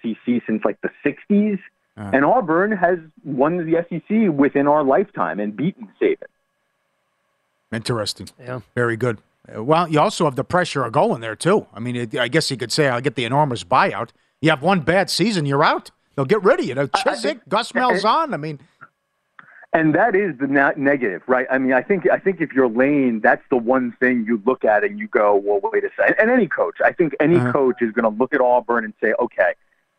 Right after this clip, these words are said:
Speaker 1: this school has the chaos gene. Like, they just,
Speaker 2: <laughs>
Speaker 1: it is,
Speaker 2: Yes.
Speaker 1: they are all over the place. Like, who's running the show here? They have a new A D, but is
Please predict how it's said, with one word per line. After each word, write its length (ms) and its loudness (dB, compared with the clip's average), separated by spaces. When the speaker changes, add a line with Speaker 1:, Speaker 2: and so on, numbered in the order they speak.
Speaker 1:
this 200 4
school 320 2
has 360 2
the 60 -10
chaos 460 0
gene. 340 -8
Like, 280 0
they 220 2
just, 420 0
Speaker 2:
<laughs> 180 -4
Speaker 1:
it 160 4
is, 260 2
Speaker 2:
Yes. 420 -2
Speaker 1:
they 200 -2
are 280 0
all 500 0
over 260 -4
the 120 -14
place. 440 -10
Like, 180 2
who's 340 2
running 340 0
the 80 -10
show 260 4
here? 520 0
They 60 0
have 200 0
a 60 -2
new 260 2
A 140 2
D, 380 2
but 180 -2
is 80 -4